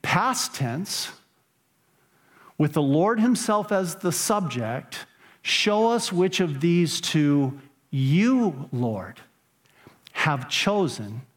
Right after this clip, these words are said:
for this position of being an apostle."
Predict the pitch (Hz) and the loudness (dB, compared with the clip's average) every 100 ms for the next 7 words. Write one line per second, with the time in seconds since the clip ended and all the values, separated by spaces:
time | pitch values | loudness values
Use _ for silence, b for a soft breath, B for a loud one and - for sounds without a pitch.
0 | _ _ b b - 139 139 156 - - | _ _ b b -4 0 0 0 -2 -2
1 | 160 135 123 - 120 117 117 B B B | 0 0 0 -2 -2 -4 -6 B B B
2 | B - 123 117 131 135 135 - 165 - | B -2 -2 0 2 4 2 2 0 -2
3 | 131 117 117 120 98 | -4 -4 -4 -8 -12